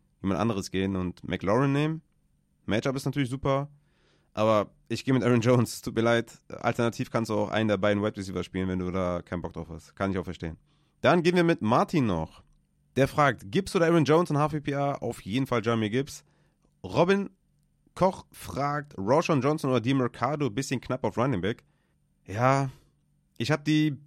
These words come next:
beide als Sits, ehrlich gesagt, Roshan und DeMercado. Ich denke, DeMercado hat die höhere Baseline.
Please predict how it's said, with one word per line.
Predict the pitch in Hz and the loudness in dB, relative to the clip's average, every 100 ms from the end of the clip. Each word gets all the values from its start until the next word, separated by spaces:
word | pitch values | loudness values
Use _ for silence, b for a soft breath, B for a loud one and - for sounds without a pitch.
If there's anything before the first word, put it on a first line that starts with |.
| - | -4
beide | 117 156 170 | 0 2 2
als | 143 139 - | 2 -2 -4
Sits, | 185 185 | -4 -4
ehrlich | 147 151 - | -8 -8 -8
gesagt, | 143 143 | -8 -6
Roshan | 120 135 143 135 | -4 -4 -2 -2
und | 139 | -2
DeMercado. | 127 131 127 - 120 123 120 123 127 _ _ _ _ _ - | -2 -2 -4 -4 -4 -2 -4 -6 -10 _ _ _ _ _ -16
Ich | - | -2
denke, | 131 135 | 0 2
DeMercado | 120 127 123 - 120 113 | 2 4 2 2 2 2
hat | 113 | 0
die | |
höhere | 107 120 101 | 0 0 0
Baseline. | 104 123 95 95 104 | 0 0 0 0 0